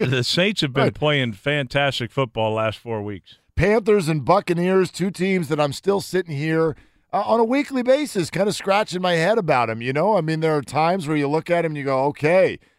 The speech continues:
Speaker 2: they got something going here." And then the very next week, they look exactly the opposite. What's, what's going on with teams, uh, that are suffering from inconsistency? When you've been on teams that deal with that, what, what's usually causing something like that?
Speaker 1: Yeah, it is strange that, uh,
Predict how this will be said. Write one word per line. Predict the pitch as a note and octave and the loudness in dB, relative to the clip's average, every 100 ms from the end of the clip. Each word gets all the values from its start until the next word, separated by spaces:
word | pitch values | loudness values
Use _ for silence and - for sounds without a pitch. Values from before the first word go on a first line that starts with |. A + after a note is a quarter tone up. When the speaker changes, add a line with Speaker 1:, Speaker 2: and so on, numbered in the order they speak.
| - | -6
Speaker 2:
they | C#3 | -2
got | E3 D#3+ | -2 0
something | E3+ D#3+ D#3 C#3+ | -2 -2 -4 0
going | E3+ G#3+ F3 | 2 2 0
here." | C#3 A#2+ G2+ | 0 0 0
And | G#2+ C#3 | -2 -2
then | C#3+ C#3 | -2 -2
the | |
very | B2+ D3+ E3+ | 0 2 2
next | E3 E3 - | 0 -4 -2
week, | E3 G3+ E3+ - _ _ | 0 0 -4 -18 _ _
they | D3 D3+ | -2 2
look | E3+ D#3 | 0 0
exactly | D3+ A#2 D#3 F#3 G3+ F#3+ | -4 -2 -2 -2 -2 0
the | E3+ E3 | 2 0
opposite. | F3 G3 D#3 - A2 - _ | 0 -2 -6 -4 -6 -8 _
What's, | F#3 B3 | -2 0
what's | B3 B3+ - | 0 -2 0
going | B3+ A3+ | -2 0
on | G#3+ A3 G3+ | 2 2 2
with | E3+ D3+ | -2 -4
teams, | - F#3 F#3+ F3+ E3 - _ _ C#3 | -4 -2 0 0 -2 -8 _ _ -2
uh, | D3 | 0
that | D#3 | 0
are | D3+ | -2
suffering | - F3 - E3+ D#3+ | -2 -4 -2 -6 -6
from | - C#3+ - | -4 -6 -2
inconsistency? | E3+ F3 E3 D3+ C#3 D#3 C3+ C3 A#2 - G2+ | 0 0 0 -2 -2 -4 -6 -8 -12 -6 -6
When | G2 C3+ | -6 -6
you've | F#3+ D#3+ | -6 -2
been | F#3 | -2
on | E3+ D#3+ | 0 -2
teams | - D#3 D#3 C3 | -4 -6 -6 -6
that | C3+ B2+ | -10 -4
deal | C#3+ D#3 | -2 0
with | C3+ A2+ | -2 -4
that, | A#2 G2 | -4 -2
what, | C#3 F#3 | -4 -4
what's | F3+ - | -6 -8
usually | G3 F#3 D3 B2+ | -6 -6 -6 -6
causing | - D3 B2+ A2+ | -2 -2 -2 -6
something | G#2 A2+ G2+ | -8 -10 -8
like | G2+ G2 | -12 -10
that? | E2 - | -10 -12
Speaker 1:
Yeah, | E3+ F3+ E3 C3 | -12 -6 -4 -2
it | B2+ B2 B2 | -2 -2 -2
is | D3 D3+ | -4 -4
strange | - - C3+ C#3 B2+ F#2+ | -8 -10 -6 -4 -4 -6
that, | A#2 G#2+ - | -6 -6 -6
uh, | G#2+ G#2+ G2 | -2 0 0